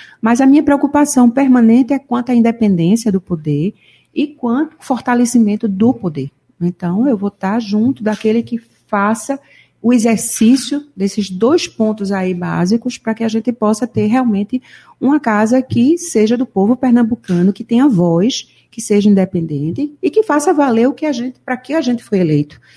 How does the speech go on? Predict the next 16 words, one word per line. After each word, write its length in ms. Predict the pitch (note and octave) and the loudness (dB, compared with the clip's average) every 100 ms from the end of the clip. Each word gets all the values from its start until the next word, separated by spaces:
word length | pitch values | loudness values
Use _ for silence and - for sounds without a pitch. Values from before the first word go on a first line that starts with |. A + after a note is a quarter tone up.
| _ _ | _ _
Então, 160 | G3 | -12
a 20 | G#3 | -8
gente, 240 | B3+ - | -6 -4
não 100 | E4+ | -2
adianta 360 | F4 B3 D4 E4 | 0 0 0 0
a 20 | |
gente 200 | B3+ A#3 | -2 -2
tá 180 | A3 G#3 | 0 2
num, 180 | G3+ | 2
num 160 | F#3+ G3 | 0 -2
mandato 580 | G3+ G3 F#3 G3 A#3 C#4+ | 0 2 2 2 -2 -4
que 140 | - | -6
a 80 | C#4+ | -8
gente 380 | A#3+ A#3+ A#3+ C4+ | -8 -10 -8 -10
sirva 560 | - A#3 A#3 A#3 C4+ | -4 0 0 0 -6
como 720 | C4+ B3 A#3+ B3+ C4+ B3+ A#3 | -2 0 4 4 2 -2 -4